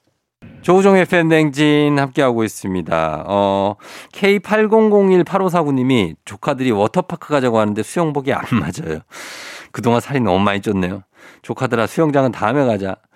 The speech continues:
아, 수영복이 안 맞아서 못 간다고요? 아, 안 되는데. 가자면 가주지. 수영복 하나 사서 가면 되는데 수영복 요즘 좀 저렴하게 살 수 있는데. 예.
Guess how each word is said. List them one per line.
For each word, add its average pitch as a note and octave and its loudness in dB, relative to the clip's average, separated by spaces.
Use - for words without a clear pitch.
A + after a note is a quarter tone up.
아, A2 2
수영복이 G#3+ 0
안 A2+ -2
맞아서 C#3 0
못 F#2+ -8
간다고요? F#2+ -4
아, B2 -2
안 G#2+ -2
되는데. A#2+ 0
가자면 F3 -4
가주지. C3+ -4
수영복 F#3+ 0
하나 D#3+ 2
사서 D#3 2
가면 D3 0
되는데 C3 0
수영복 E3+ 0
요즘 D#3 2
좀 C#3+ -2
저렴하게 E3 0
살 E3 -2
수 D#3+ -6
있는데. F2+ 0
예. F2 -2